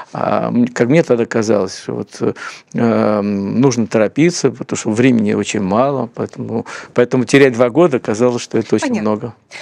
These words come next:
Speaker 2: Хорошо, давайте тогда немножечко к определениям, чтобы вот, э, ну, какая-то возникала конкретика, да.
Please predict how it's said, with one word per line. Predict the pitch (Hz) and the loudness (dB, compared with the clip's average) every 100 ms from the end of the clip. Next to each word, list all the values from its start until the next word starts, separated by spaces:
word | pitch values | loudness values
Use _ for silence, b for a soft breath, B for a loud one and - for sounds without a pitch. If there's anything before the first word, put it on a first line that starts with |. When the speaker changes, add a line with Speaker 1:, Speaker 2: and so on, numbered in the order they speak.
| B | B
Speaker 2:
Хорошо, | - 294 - 165 160 | 0 0 0 -8 -4
давайте | 190 254 254 - | 0 0 0 -4
тогда | 190 208 | -2 -2
немножечко | 196 196 196 - - | -2 -4 -6 -8 -8
к | 175 180 | -6 -4
определениям, | 208 196 202 302 254 185 | -4 -2 -2 -2 -2 -4
чтобы | - 180 180 | -6 -4 -4
вот, | 180 180 | -6 -6
э, | 170 165 160 165 - 180 - | -8 -6 -8 -8 -10 -12 -12
ну, | - 202 240 | -10 -4 -4
какая-то | - 175 190 180 | -2 -6 -6 -6
возникала | 175 170 165 160 | -6 -8 -8 -8
конкретика, | 170 165 160 147 - - | -10 -12 -12 -12 -14 -12
да. | 151 247 | -8 -10